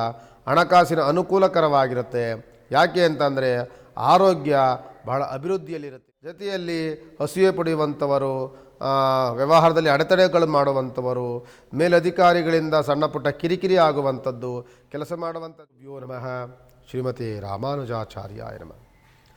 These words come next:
ಇದು ವಿಶ್ವವಸು ಸಂವತ್ಸರದ ಪಂಚಾಂಗ ಶ್ರವಣದ ಸಮಯ. ಈ ಎರಡು ಸಾವಿರದ ಇಪ್ಪತ್ತೈದನೇ ಇಸ್ವಿಯ ಕರ್ಕಾಟಕ ರಾಶಿ ಫಲವನ್ನು ತೆಗೆದುಕೊಂಡಾಗ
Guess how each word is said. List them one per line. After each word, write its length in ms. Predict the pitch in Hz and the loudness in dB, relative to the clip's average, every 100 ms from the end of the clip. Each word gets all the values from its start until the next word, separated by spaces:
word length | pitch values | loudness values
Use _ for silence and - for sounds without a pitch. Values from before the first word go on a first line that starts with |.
| _ _ | _ _
ಇದು 240 | 175 202 208 | 4 6 8
ವಿಶ್ವವಸು 640 | 185 175 196 208 185 185 | 6 2 2 2 2 2
ಸಂವತ್ಸರದ 640 | 180 170 175 - 170 160 156 151 143 - - - - - - - - - | 2 2 2 2 2 4 6 6 4 0 -12 -20 -20 -20 -20 -20 -20 -6
ಪಂಚಾಂಗ 460 | 127 135 185 185 185 | -4 2 4 6 4
ಶ್ರವಣದ 500 | - 151 143 147 143 | 0 0 2 2 0
ಸಮಯ. 320 | - 131 127 117 110 110 - - - - - - - | -2 -2 0 -2 -4 -8 -18 -20 -20 -20 -20 -20 -6
ಈ 340 | 175 208 202 185 156 - - - - - - - - - 135 | 0 2 4 2 0 -10 -20 -20 -20 -20 -20 -20 -20 -12 -2
ಎರಡು 140 | 151 | 0
ಸಾವಿರದ 280 | - 196 170 | 4 4 4
ಇಪ್ಪತ್ತೈದನೇ 680 | 165 190 185 165 180 196 202 | 2 2 2 4 4 4 2
ಇಸ್ವಿಯ 480 | 170 151 165 151 143 123 107 - - - - - - - | 0 -4 -2 0 2 2 -2 -12 -20 -20 -20 -20 -20 -4
ಕರ್ಕಾಟಕ 580 | 156 160 - 214 214 196 | 0 0 4 4 6 2
ರಾಶಿ 320 | 180 175 160 | 4 4 2
ಫಲವನ್ನು 380 | 156 156 151 151 | 0 0 2 0
ತೆಗೆದುಕೊಂಡಾಗ 600 | 143 131 127 123 117 117 | -2 -4 -6 -4 -4 -4